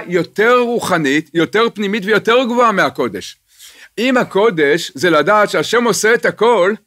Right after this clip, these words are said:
אז מה זה קודש הקודשים? ככה שואל רבי נתן, בספר ליקוטי הלכות. אומר שמה דבר נפלא מאוד, רבי נתן, הוא אומר, שהקודש הקודשים זה לדעת, בקודש אתה יודע שהקדוש ברוך הוא עושה את הכל.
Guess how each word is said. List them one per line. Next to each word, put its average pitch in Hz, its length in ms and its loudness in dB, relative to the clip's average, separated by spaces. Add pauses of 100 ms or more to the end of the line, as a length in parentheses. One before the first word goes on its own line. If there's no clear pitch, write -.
(260)
אז 139 140 -4
מה 196 160 2
זה 220 100 2
קודש 233 320 2
הקודשים? 220 560 -2 (420)
ככה 208 180 0
שואל 214 240 0
רבי 196 160 2
נתן, 202 320 0 (320)
בספר 185 300 -2
ליקוטי 175 300 -2
הלכות. 175 400 -2 (560)
אומר 180 280 -2
שמה 202 420 0
דבר 156 300 2
נפלא 170 340 -2
מאוד, 147 260 -2
רבי 104 140 -6
נתן, 95 300 -10
הוא 101 80 -10
אומר, 139 140 -4 (500)
שהקודש 214 640 -2
הקודשים 214 580 -4
זה 190 160 0
לדעת, 175 680 2 (480)
בקודש 220 560 0
אתה 214 160 -2
יודע 190 340 0
שהקדוש 180 460 -2
ברוך 175 140 -8
הוא 185 60 -4
עושה 185 200 -4
את 196 80 -8
הכל. 185 340 -2